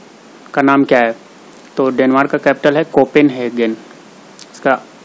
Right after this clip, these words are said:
ऑप्शन नंबर वन जो है ये सही होगा। देखिए, कैपिटल, करेंसी, ये सब से रिलेटेड कुछ क्वेश्चन पूछा जाता है, तो मैं एक साथ नहीं, लेकिन हर एक वीडियो जो geography का होगा उसमें एक दो country का नाम बताऊंगा जो, जिसका capital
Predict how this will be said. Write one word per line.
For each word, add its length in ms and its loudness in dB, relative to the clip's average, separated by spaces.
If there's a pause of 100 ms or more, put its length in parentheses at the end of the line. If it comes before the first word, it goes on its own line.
(260)
ऑप्शन 360 -2
नंबर 300 2
वन 260 2
जो 120 4
है 180 0
ये 160 2
सही 240 0
होगा। 200 -2 (520)
देखिए, 200 0
कैपिटल, 560 0 (420)
करेंसी, 480 0
ये 200 -4
सब 160 -4
से 140 -4
रिलेटेड 340 -4
कुछ 160 -4
क्वेश्चन 300 -2
पूछा 280 -2
जाता 260 0
है, 100 -4 (640)
तो 180 4
मैं 160 4 (100)
एक 200 -2
साथ 240 0
नहीं, 160 2
लेकिन 360 2
हर 200 0
एक 120 2
वीडियो 280 2
जो 100 2
geography 380 2
का 120 2
होगा 220 2
उसमें 260 2
एक 140 0
दो 100 4
country 360 0
का 100 2
नाम 240 4
बताऊंगा 360 2
जो, 260 0
जिसका 280 -2
capital 360 -2